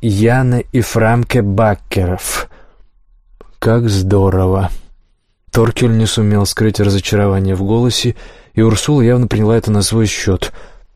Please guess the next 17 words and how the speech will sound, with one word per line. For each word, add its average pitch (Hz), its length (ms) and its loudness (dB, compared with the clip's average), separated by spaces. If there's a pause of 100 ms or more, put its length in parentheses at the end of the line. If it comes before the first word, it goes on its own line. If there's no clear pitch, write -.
(180)
«Ну 95 80 -4
уж 95 200 -6
извините, 107 600 0
я 92 140 -2
просто 107 380 -2
доложила 101 420 2
о 95 60 -2
том, 110 260 0
в - 160 -16
чем 104 200 0
мы 104 100 2
относительно 107 680 0
уверены». 95 480 -2 (840)
«Да 95 340 -6
я 110 220 0
знаю». 101 540 -2 (1300)
«Хорошо». 104 460 -2